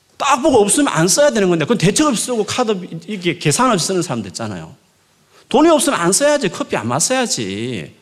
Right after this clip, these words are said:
돈 없다 그렇게 막 벌벌 떨지 말고, 없으면 안 쓰면 되고, 있으면 좀 더 쓰면 되는 거고, 계산하면서 써야,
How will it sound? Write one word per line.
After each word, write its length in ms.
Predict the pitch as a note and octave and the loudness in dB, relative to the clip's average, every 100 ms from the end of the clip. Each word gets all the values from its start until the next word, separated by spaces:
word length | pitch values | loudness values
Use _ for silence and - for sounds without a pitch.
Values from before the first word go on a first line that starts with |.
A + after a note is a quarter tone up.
| _ | _
돈 160 | - D#3 | -2 0
없다 200 | C#3 C#3+ | 0 -2
그렇게 220 | C3 B2 | -6 -6
막 140 | A#2 G#2+ - - _ | -8 -8 -16 -20 _
벌벌 280 | C3 B2+ C3+ | -4 -2 -4
떨지 240 | C#3+ D3+ | -4 -2
말고, 460 | E3 F#2+ F#2 G2 D#2+ - - | -2 -4 -6 -8 -10 -14 -8
없으면 340 | A#3+ C4 E4+ D#4+ | -4 2 4 6
안 140 | G3+ | 4
쓰면 260 | G3+ C4 G3+ | 2 2 4
되고, 200 | E3 E3+ | 2 2
있으면 360 | F#3+ C#4+ B3 | 2 2 0
좀 160 | G#3+ F#3+ | 0 -2
더 60 | |
쓰면 240 | D3+ G#3+ G3+ | -4 -4 -2
되는 240 | D3 B2 | -2 -2
거고, 160 | A2+ G#2 - - _ | -4 -8 -12 -20 _
계산하면서 640 | - F3+ B3+ D4 D#4 C4+ F3+ | 0 2 4 4 4 2 -2
써야, 160 | E3 | -4